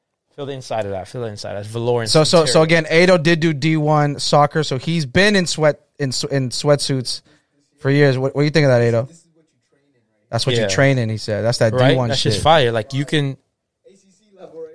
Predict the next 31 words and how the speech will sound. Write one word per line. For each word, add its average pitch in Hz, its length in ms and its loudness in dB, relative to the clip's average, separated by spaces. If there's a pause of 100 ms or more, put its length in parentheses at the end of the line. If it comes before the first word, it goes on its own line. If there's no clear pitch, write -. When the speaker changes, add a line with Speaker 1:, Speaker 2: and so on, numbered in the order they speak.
(120)
Speaker 2:
That's 202 180 4
Speaker 1:
Yeah. 233 80 6
Speaker 2:
A 233 80 4
C 247 200 4
C. 277 520 4
Speaker 1:
<laughs> - 680 -2
Speaker 2:
Shout 208 260 4
out, 202 180 4
E-, 220 160 0
shout 202 200 4
out 226 120 2
the 185 80 0
Eagles. 208 680 2 (360)
Speaker 1:
Feel 147 180 4
this 143 120 0
shit 135 140 -4
right 123 140 2
here. 107 200 -4 (240)
So - 160 -6
this 170 140 2
shit - 280 0
is 127 460 -2
premium, 165 720 -4
premium, 135 760 -8 (140)
premium. 123 760 -2
Speaker 2:
Lululemon 123 560 -2
type 104 160 -6
shit. - 320 -18
Speaker 1:
Yeah, 131 180 -2
like, 95 280 -12
basically. 101 540 -6